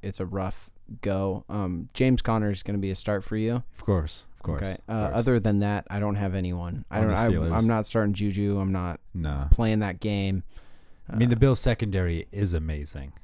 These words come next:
Speaker 1: it's
Speaker 2: Uh,
Speaker 1: great,
Speaker 2: it's, it's
Speaker 1: and it's a third string quarterback.
Speaker 2: Yeah.
Speaker 1: Yes,
Speaker 2: They're gonna
Speaker 1: everyone
Speaker 2: go
Speaker 1: says he's
Speaker 2: after
Speaker 1: a
Speaker 2: him.
Speaker 1: little better than Mason Rudolph, but
Speaker 2: That's
Speaker 1: that's
Speaker 2: not,
Speaker 1: not
Speaker 2: that's not saying
Speaker 1: saying
Speaker 2: much.
Speaker 1: much.
Speaker 2: Yeah, fully
Speaker 1: Um,
Speaker 2: agree.
Speaker 1: he just didn't get it, his head hit by a helmet. That's mainly why he's starting.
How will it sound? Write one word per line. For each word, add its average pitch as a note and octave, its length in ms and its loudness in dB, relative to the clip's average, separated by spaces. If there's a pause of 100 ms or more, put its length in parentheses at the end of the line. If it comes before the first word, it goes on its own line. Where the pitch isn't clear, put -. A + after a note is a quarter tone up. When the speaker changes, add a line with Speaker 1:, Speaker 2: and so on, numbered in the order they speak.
(180)
Speaker 1:
it's B2+ 180 2
Speaker 2:
Uh, - 40 -6
Speaker 1:
great, G#2+ 220 4
Speaker 2:
it's, - 120 -8
it's - 60 -2
Speaker 1:
and G#2+ 520 2
it's G#2+ 140 -4
a G#2+ 80 0
third G#2 280 0
string G2+ 240 0
quarterback. F#2+ 580 -2
Speaker 2:
Yeah. D#2+ 140 -2
Speaker 1:
Yes, F2+ 400 0 (160)
Speaker 2:
They're G2+ 160 2
gonna G#2+ 160 6
Speaker 1:
everyone G#2 160 4
Speaker 2:
go F#2 40 4
Speaker 1:
says A2 220 4
he's A2 120 2
Speaker 2:
after A2 80 0
Speaker 1:
a - 20 0
Speaker 2:
him. G2+ 60 0
Speaker 1:
little G2 140 0
better G2+ 300 2
than F#2+ 140 0
Mason F#2+ 280 -2
Rudolph, G2 480 0
but F2 180 -4 (220)
Speaker 2:
That's F2 140 -2
Speaker 1:
that's G#2 240 2
Speaker 2:
not, - 0 -
Speaker 1:
not A2 120 2
Speaker 2:
that's G2 120 0
not - 60 2
saying F#2+ 120 2
Speaker 1:
saying F#2+ 140 0
Speaker 2:
much. F#2 100 -2
Speaker 1:
much. E2+ 280 -4
Speaker 2:
Yeah, D2 260 -4 (220)
fully G2+ 180 0
Speaker 1:
Um, F2 160 2
Speaker 2:
agree. F2+ 160 0
Speaker 1:
he G#2+ 80 2
just G2 180 -2
didn't G2 140 0
get F#2 140 -2
it, F#2 200 -4 (320)
his G#2 220 -2
head G#2 180 0
hit G2 200 -2
by F2 120 -4
a F2 60 -4
helmet. A2+ 480 0 (640)
That's - 220 -8
mainly E2+ 240 -6
why E2 180 -10
he's - 100 -10
starting. F2+ 380 -6